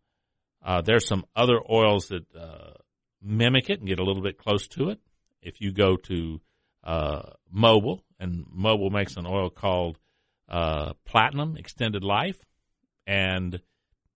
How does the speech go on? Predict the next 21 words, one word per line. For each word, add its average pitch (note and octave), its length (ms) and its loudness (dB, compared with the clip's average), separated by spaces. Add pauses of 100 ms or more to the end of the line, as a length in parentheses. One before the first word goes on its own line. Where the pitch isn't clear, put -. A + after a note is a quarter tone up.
(280)
it's C3 200 -4
about D3 240 2
as B2 120 -4
close C#3 360 2
as A2+ 120 -10
you B2+ 100 -4
get A#2 360 -6 (440)
to G#2 160 2
a F#2 40 -2
quart A#2 260 0
of A2 80 0
Amsoil, B2+ 560 -2 (440)
with G#2 180 -2
the G#2+ 80 0
exception G#2 580 -2
that G2+ 180 -2 (220)
there's G#2 180 0
no A2+ 140 0
ester F#2+ 360 -2
in D2+ 140 -20
it. - 100 -20